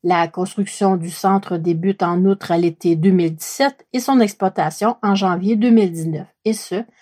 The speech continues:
à un jet de pierre de la résidence de Chaput. Nous enchaînons avec un jugement traitant sur les programmes d'aide juridique. Il s'agit de Perrault contre Brassard,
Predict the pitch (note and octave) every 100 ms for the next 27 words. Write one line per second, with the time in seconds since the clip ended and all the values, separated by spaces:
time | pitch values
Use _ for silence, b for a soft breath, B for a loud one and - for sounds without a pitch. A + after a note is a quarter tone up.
0 | b b G#3 G3+ F#3+ A3+ G3+ D#3+ - D#3+
1 | F3+ A3+ G3+ E3+ E3+ A#3 G3 E3+ D#3 G3+
2 | A3 - G#3 C4+ - G#3+ - E3 - -
3 | _ _ _ _ _ _ _ _ _ -
4 | G3 G3 F#3 F3 G3 G3 F#3+ F3 E3 F3+
5 | C4 - F3+ F3+ - E3+ E3+ G3 A#3 F3
6 | D#3+ A3+ b b b - C4+ C4 A#3+ D4
7 | - G#3 F#3 E3+ - - G#3+ F3 G#3 A#3
8 | E3+ D#3+ F3 G#3 F3 E3 E3 F#3+ F3 D#3
9 | C#3+ - - _ b b b b b A#3
10 | A3+ G#3 G3+ A3 A3+ F3 E3+ - G#3 F#3+
11 | G#3 G#3 F3 F3 - D#3+ D3+ E3 G3 G3
12 | D#3+ D#3+ A3+